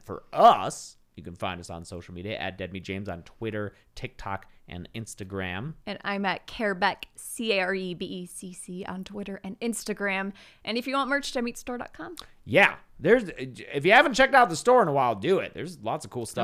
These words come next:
Speaker 2: There's a
Speaker 1: on
Speaker 2: lot of
Speaker 1: there.
Speaker 2: new stuff.
Speaker 1: Mm-hmm.
Speaker 2: Mm-hmm.
Speaker 1: Uh, also, just, again, shout out to Fran and Duncan, dude.
Speaker 2: <laughs> We did it.
Speaker 1: They, you know, when
Speaker 2: Good
Speaker 1: the,
Speaker 2: job, guys.
Speaker 1: uh, they lost a lot of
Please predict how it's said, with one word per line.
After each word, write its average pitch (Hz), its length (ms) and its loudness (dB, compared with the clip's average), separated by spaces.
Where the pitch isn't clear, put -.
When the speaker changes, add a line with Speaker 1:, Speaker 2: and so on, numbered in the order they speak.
Speaker 2:
There's - 20 -6
a 190 40 -4
Speaker 1:
on - 40 2
Speaker 2:
lot 185 140 4
of 170 40 -4
Speaker 1:
there. 180 80 -2
Speaker 2:
new 185 60 -2
stuff. 175 560 -6
Speaker 1:
Mm-hmm. 110 320 -6
Speaker 2:
Mm-hmm. 180 140 -10
Speaker 1:
Uh, - 20 0
also, 185 340 0
just, 170 360 -4
again, 147 460 -2
shout 135 400 -8
out 165 180 -4
to 131 60 -10
Fran 160 340 -4
and 135 140 -4
Duncan, 139 360 -4
dude. 95 320 -10
Speaker 2:
<laughs> - 60 -20
We 247 160 0
did 214 440 6
it. 247 100 0
Speaker 1:
They, 117 260 0
you 104 140 -8
know, 160 240 2
when 127 260 0
Speaker 2:
Good 226 80 -2
Speaker 1:
the, - 60 -4
Speaker 2:
job, 190 240 2
guys. 190 420 0
Speaker 1:
uh, - 180 -6
they 123 160 0
lost 170 380 4
a 190 40 0
lot 190 280 8
of 165 160 2